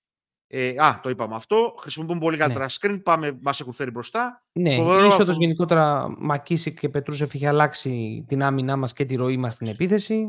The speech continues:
Speaker 2: Ε,
Speaker 1: Φοβερό
Speaker 2: αυτό.
Speaker 1: αμυντικό τετράλεπτο μόλις ξεβολέψαμε την Μπαρτσελώνα. Ε, βάζει και τα σουτ ο Μακίσικ,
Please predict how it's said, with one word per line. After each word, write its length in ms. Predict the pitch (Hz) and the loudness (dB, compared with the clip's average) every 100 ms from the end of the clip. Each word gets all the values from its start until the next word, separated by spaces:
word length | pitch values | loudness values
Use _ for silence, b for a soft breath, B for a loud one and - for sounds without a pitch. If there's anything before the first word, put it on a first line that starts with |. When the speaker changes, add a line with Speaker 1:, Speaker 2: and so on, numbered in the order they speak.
| 190 - | -8 -8
Speaker 2:
Ε, 760 | 120 120 - - - - - | -8 -6 -8 -10 -10 -12 -10
Speaker 1:
Φοβερό 360 | 135 139 160 185 | -8 -4 0 2
Speaker 2:
αυτό. 100 | 180 | 2
Speaker 1:
αμυντικό 380 | 165 196 127 151 | 0 -4 -4 -4
τετράλεπτο 920 | 135 120 143 143 135 - 127 117 110 | -4 -2 2 2 0 -6 -4 -4 -4
μόλις 200 | 139 131 | -4 -4
ξεβολέψαμε 500 | - 117 120 123 107 | -6 -6 -6 -6 -10
την 80 | 101 | -8
Μπαρτσελώνα. 640 | 110 - 180 233 247 262 _ _ _ _ _ _ _ _ _ _ _ _ - | -10 -8 -6 -6 -8 -14 _ _ _ _ _ _ _ _ _ _ _ _ -12
Ε, 460 | 151 147 139 131 | -6 -6 -6 -8
βάζει 320 | 131 196 190 | 2 4 4
και 120 | - 170 | 0 -4
τα 100 | 151 | -4
σουτ 200 | 175 156 | -4 -4
ο 60 | |
Μακίσικ, 520 | 147 139 151 143 127 | -2 -2 -4 -6 -8